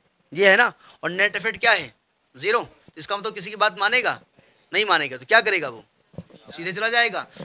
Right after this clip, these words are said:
यानी कि हम अगर चाहते हैं कि हम चार्ज पार्टिकल को इधर की ओर एंट्री कराएं और यही जाके कहीं टकरा जाए, वो इधर उधर घूमे ना, तो क्या करना पड़ेगा? आपको ये वाली condition करनी पड़ेगी। तो आप क्या करेंगे?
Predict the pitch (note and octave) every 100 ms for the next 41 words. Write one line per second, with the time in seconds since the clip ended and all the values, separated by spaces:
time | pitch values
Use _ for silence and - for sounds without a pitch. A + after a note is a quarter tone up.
0 | - D3+ F3+ A3 G3+ - - A#3 G3 G3
1 | G#3 F3 F#3 E3+ B3+ B3+ F#3 D#3+ G3 -
2 | F3+ - F3+ F#3+ A#3 - G3 A3 F#3 G3+
3 | G3 F#3+ G#3+ G3 G#3+ F#3 G3+ G#3 G3+ G3
4 | F#3 G3 F3 F3 D3+ E3+ A3+ - - G#3+
5 | G3 E3 E3 B3+ F#3 G#3+ G#3 G#3+ A3 A3+
6 | G#3 G3 G#3 F#3 D3 A2 _ _ _ F3+
7 | F3+ A3+ G3 A#3+ C#4 _ _ _ _ _
8 | - C3+ F#3+ G#3 G3+ F#3+ A#2+ _ _ E3+
9 | E3 A3 A#3 A3+ G3 E3 A2+ _ _ _
10 | _ - - D3 F#3 - A3+ F#3 E3 A3+
11 | G3+ F#3+ E3+ E3 - A#3 C4+ _ _ _
12 | - F#3 F#3+ C3+ A#2 G#2 G#2 - - E3
13 | F3 G3 G3 F#3+ G3 G#3 A#3